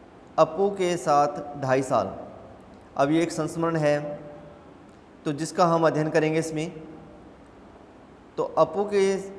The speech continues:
साथ ढाई साल नामक संस्मरण पथेर पांचाली फिल्म के अनुभवों से संबंधित है। और जो पहली फिल्म इन्होंने बनाई थी ना, उन्नीस सौ पचपन में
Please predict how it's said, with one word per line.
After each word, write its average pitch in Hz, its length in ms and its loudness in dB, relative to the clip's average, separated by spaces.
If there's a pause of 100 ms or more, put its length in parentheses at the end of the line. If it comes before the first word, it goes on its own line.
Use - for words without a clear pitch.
(120)
साथ 170 300 2
ढाई 147 220 2
साल 151 280 6
नामक 147 300 -2
संस्मरण 147 460 -4 (580)
पथेर 185 320 2
पांचाली 156 460 4
फिल्म 156 260 -2
के 151 100 -4
अनुभवों 143 360 -2
से 143 180 -4
संबंधित 120 460 -4
है। 104 180 -4 (640)
और 147 120 4
जो 160 100 2
पहली 147 320 4
फिल्म 170 220 0
इन्होंने 165 220 -2
बनाई 151 240 0
थी - 80 -6
ना, 214 80 -2
उन्नीस 196 160 -2
सौ 196 80 -4
पचपन 170 280 -6
में 165 380 -2